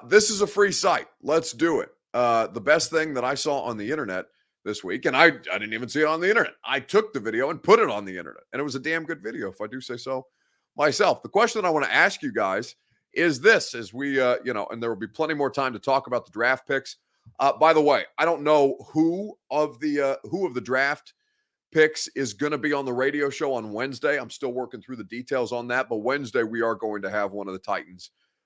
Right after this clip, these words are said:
uh, newest, uh, players on the radio show, and I will keep you updated. I probably will know Tuesday who that's gonna be. I will let you know that I have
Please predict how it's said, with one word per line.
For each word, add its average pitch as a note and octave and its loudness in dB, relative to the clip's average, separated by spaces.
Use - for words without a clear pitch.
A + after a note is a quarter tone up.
uh, G#2 2
newest, A#2 -4
uh, G#2+ -2
players G2 -2
on A2 -4
the G2+ -8
radio G#2+ 0
show, F2 -10
and - -20
I - -16
will D3 -18
keep - -12
you G#2+ -10
updated. - -8
I - -20
probably G2 -8
will F2 -16
know - -16
Tuesday A2 -8
who B2+ -6
that's A#2 2
gonna A2+ -4
be. D3 2
I A#2 2
will A#2 0
let C#3 2
you D3 -2
know C#3 6
that B2 2
I G#2+ 2
have G#2+ -2